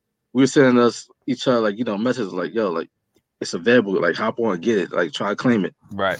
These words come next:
Speaker 1: It's not about time you get to it. You know,
Speaker 2: This hasn't
Speaker 1: so
Speaker 2: been sold out.
Speaker 1: Right, but I guess at the, on the flip side, you could say, "Well, Microsoft and Sony should have prepared for that."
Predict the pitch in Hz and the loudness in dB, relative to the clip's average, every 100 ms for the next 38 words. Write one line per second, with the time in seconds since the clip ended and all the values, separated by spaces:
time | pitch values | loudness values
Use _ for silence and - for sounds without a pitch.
0 | - 95 - 117 113 113 131 123 123 180 | -8 -12 0 0 2 4 4 4 6 6
1 | 190 113 92 - _ _ _ _ _ _ | 6 0 0 -4 _ _ _ _ _ _
2 | _ _ _ _ _ _ _ _ 107 110 | _ _ _ _ _ _ _ _ -2 4
3 | 120 123 120 113 120 120 - 143 135 151 | 4 6 4 4 0 -4 0 2 4 2
4 | 160 - - - _ _ _ _ _ 147 | 0 -12 -20 -20 _ _ _ _ _ -6
5 | 143 104 - 120 120 117 101 _ _ _ | -6 -6 -12 -2 2 2 -2 _ _ _
6 | _ _ _ _ _ _ _ - 131 175 | _ _ _ _ _ _ _ -2 4 6
7 | 185 - 143 131 - 143 131 - 190 175 | 4 4 2 2 -2 0 2 4 4 6
8 | 139 143 147 139 120 104 110 123 123 123 | 6 4 4 4 6 4 2 -2 -2 -4
9 | 113 - 107 98 - 98 87 - 117 123 | -4 -6 -6 -4 -4 -6 -6 -2 0 2
10 | 135 147 143 | 2 4 2